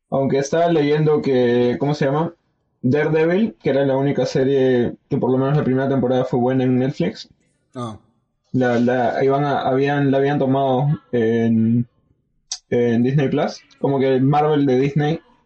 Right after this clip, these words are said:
Speaker 1: había recuperado el personaje y como que quieren usar el mismo actor y el mismo equipo. Porque les gustó la, la apuesta que habían puesto en,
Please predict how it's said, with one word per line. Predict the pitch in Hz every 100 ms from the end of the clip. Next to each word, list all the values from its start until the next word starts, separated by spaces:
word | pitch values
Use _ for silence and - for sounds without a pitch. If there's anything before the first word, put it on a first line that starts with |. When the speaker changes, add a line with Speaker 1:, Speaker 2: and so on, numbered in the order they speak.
| -
Speaker 1:
había | 123 131
recuperado | 135 127 123 131
el | 131
personaje | 135 - 127 131 160 226 _ _ _ -
y | 123 120 117
como | - 120
que | 110 110
quieren | 131 135
usar | 127 127
el | 127
mismo | 143 143 123
actor | - 123 120 113
y |
el | 113
mismo | 123 131
equipo. | 127 127 - - _ _ _ _ _ _ _
Porque | - 131 123
les | 117
gustó | 120 117 - 131
la, | 127 110
la | 135
apuesta | 127 143 139 -
que | 127
habían | 131 131 127
puesto | 123 127 - 120 135 _
en, | 143 123 117